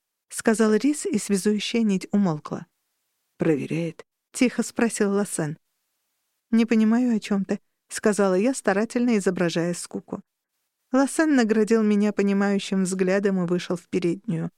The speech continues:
Он сдернул с крючка тяжелый плащ, надел его, обмотал шею шарфом.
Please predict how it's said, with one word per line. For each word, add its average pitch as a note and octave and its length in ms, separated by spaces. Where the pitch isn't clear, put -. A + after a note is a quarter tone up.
Он G#3+ 240
сдернул F#3+ 600
с - 100
крючка G3 460
тяжелый F#3 440
плащ, G#3 360
надел A3+ 360
его, G#3+ 380
обмотал F3+ 500
шею E3+ 320
шарфом. - 580